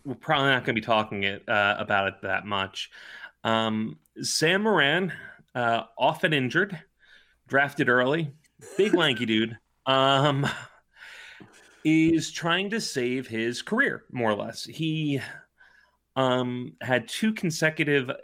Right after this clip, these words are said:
Speaker 1: A C L issues, um, A C L tears, injuries, whatever, that required surgery. And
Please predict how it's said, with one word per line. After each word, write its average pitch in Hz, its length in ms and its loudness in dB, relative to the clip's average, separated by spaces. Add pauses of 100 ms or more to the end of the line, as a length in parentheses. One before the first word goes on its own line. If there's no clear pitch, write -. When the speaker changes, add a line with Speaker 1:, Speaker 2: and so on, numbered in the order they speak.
Speaker 1:
A 135 160 2
C 127 260 0
L 117 340 2
issues, 127 520 -4
um, 101 760 0 (280)
A 120 120 0
C 110 280 0
L 101 340 2 (140)
tears, 104 640 -2 (100)
injuries, 104 380 -4
whatever, 110 300 2
that 107 120 0
required 104 400 0
surgery. 101 640 -4 (720)
And 123 840 -2